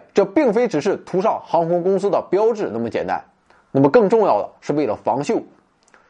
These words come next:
虽然涂层厚度只有薄薄的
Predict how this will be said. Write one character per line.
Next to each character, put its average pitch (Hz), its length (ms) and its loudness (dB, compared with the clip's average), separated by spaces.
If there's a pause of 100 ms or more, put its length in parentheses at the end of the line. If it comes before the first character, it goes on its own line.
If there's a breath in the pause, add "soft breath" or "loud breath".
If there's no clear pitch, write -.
(160 soft breath)
虽 311 160 2
然 247 200 2
涂 247 200 -2
层 220 160 0
厚 247 180 0
度 - 220 -4 (100)
只 220 160 0
有 147 140 2
薄 143 340 -2
薄 165 180 0
的 151 140 -4